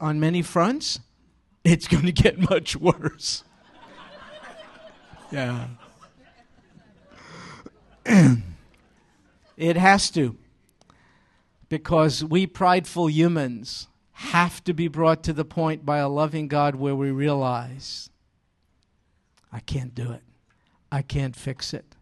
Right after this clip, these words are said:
I'm not able. I am weak. Oh God, rule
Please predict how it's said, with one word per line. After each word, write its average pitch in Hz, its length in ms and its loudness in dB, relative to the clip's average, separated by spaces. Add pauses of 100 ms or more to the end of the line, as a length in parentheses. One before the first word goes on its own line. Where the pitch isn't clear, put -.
(360)
I'm 135 220 -2
not 131 200 0
able. 123 420 -4 (520)
I 139 160 0
am 135 260 -2
weak. - 720 -8 (520)
Oh 135 460 0
God, - 560 -12 (1700)
rule 131 680 4